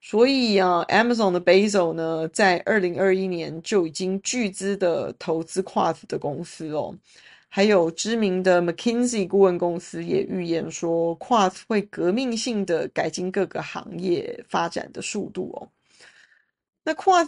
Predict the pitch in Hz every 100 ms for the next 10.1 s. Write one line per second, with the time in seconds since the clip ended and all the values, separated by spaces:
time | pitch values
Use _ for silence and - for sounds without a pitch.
0 | 247 220 220 185 202 262 254 233 226 220
1 | 226 226 240 240 - _ _ - 220 214
2 | 202 190 170 151 135 - - 240 226 220
3 | 190 175 190 190 185 185 160 165 - -
4 | 156 123 101 - 143 185 160 156 165 196
5 | 175 - - - - 78 - - - -
6 | 233 226 240 233 214 - - 147 214 254
7 | 208 - 156 151 160 165 - 160 147 98
8 | 131 123 - - 175 160 156 - 196 160
9 | 156 - - - - 170 160 196 196 208